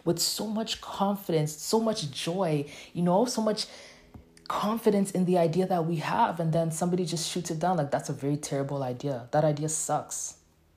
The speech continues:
Throw that in the trash. Take a seat, take several seats. Like, you need to sit down because you think you're up here, but really you need to take a seat because you're not all that."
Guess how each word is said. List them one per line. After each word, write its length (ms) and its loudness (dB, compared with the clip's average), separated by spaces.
Throw 220 6
that 60 6
in 80 2
the 60 2
trash. 600 0
Take 200 -2
a 40 4
seat, 400 -2
take 180 -2
several 380 2
seats. 400 -2
Like, 140 -2
you 40 2
need 80 2
to 40 -2
sit 260 -2
down 240 2
because 280 -2
you 60 0
think 340 -2
you're 140 0
up 140 -2
here, 300 -2
but 260 -4
really 220 2
you 160 0
need 140 0
to 60 -2
take 200 -8
a 60 -2
seat 280 -4
because 260 -4
you're 120 -8
not 180 -2
all 140 2
that." 320 -2